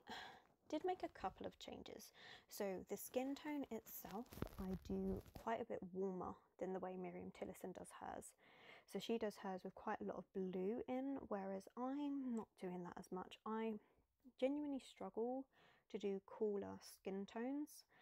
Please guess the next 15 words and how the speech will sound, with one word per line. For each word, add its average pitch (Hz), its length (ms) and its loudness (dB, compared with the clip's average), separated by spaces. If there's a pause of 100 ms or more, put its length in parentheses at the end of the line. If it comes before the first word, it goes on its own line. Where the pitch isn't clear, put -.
(360)
It's - 260 -4
just, - 340 -2 (320)
<sighs> - 300 -8
probably 302 220 2
it's 254 140 -2 (100)
just - 260 -2
because 180 420 -2 (100)
I 202 140 0
am 190 360 -2
more 233 520 4 (420)
drawn 190 460 2 (200)
to 185 260 2 (760)
pieces 220 300 2
of 185 100 -4
artwork 180 380 -2